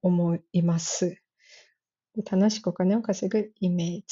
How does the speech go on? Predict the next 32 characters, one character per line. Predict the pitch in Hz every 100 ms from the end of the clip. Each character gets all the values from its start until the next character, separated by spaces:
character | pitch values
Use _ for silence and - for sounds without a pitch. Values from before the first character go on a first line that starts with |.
| - - _ _ _
そ | - 202
れ | 190
が | 196
で | 214 214
き | -
た | - 202
ら | 196
い |
い | 208 208 196
な。 | 190 185 190 - _ _ -
自 | 220
分 | 208 208 214
の | 220
仕 | 214 214
事、 | 214 - 208 208 _ _ _ _ _ _ _ _ - -
楽 | 208 208
し | 202 233 214
い | 214
と | 185
思 | 180 190
っ | 196
て | - 190
や | 185 185
り | 190
た | - 196
い | 190 185 - _ _ _ _
よ | 190 180 175 180 _ _ _ _ -
と | 190 208
思 | 196 185
い | 180
ま | 175 180
す。 | - -